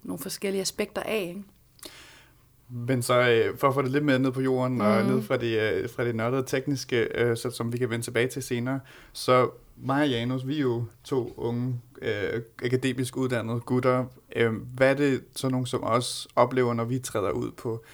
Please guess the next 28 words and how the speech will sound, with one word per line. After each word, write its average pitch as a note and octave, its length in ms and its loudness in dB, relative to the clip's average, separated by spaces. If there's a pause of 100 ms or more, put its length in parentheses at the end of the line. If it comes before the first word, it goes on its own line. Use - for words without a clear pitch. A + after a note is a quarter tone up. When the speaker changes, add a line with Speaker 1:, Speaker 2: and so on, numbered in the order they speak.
(260)
Speaker 2:
det A#2 80 -2
akademiske A#2+ 640 -4
arbejdsmarked? A#2 680 -2
Hvad B2 100 2
er B2 60 2
det B2 140 -2
for B2+ 100 -4
et A2+ 80 -2
Speaker 1:
Mm. A2 240 -6
Speaker 2:
arbejdsmarked B2 640 -4
er A2 100 -6
i A2 100 -4
dag? A#2 360 -2 (580)
Ja. A#2+ 60 -8 (640)
Speaker 1:
Ja, F#3 120 2
så G3 180 2
nogle A3 380 6
af G3+ 40 8
jer F#3 120 4
får F#3+ 280 8
jo G#3 200 8
en, F3+ 180 2
øh, E3+ 80 -2
forskrækkelse F#3+ 720 2
over F#3+ 500 2
at F#3+ 80 -4
blive, F3+ 400 -2
øh, F#3+ 400 -6